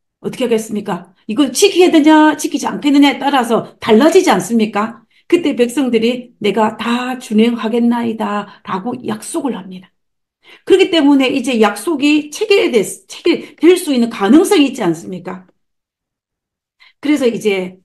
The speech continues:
이제 모세가 어떻게 하냐면 백성들의 그 응답을 가지고 이제 어떻게 하냐면 시내산에 다시 올라가게 되는 것입니다. 자, 올라가게 되는데 이것이 몇 번째냐면 다섯 번째,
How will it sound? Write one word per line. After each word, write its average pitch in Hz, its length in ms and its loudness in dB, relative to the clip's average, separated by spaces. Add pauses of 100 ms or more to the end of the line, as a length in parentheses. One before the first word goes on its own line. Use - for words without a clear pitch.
(220)
이제 202 260 -4
모세가 190 360 -2
어떻게 202 220 -8
하냐면 185 260 -4
백성들의 233 520 0
그 220 200 -2
응답을 220 600 2
가지고 240 720 -4 (320)
이제 175 420 -8
어떻게 208 300 -4
하냐면 180 460 -6 (120)
시내산에 196 920 -6
다시 226 440 -8 (120)
올라가게 254 580 0
되는 170 240 -8
것입니다. 170 540 -16 (760)
자, - 340 -18 (200)
올라가게 277 380 4
되는데 185 360 0
이것이 349 560 2
몇 208 160 2
번째냐면 214 680 -2 (120)
다섯 240 320 -2
번째, 175 480 -10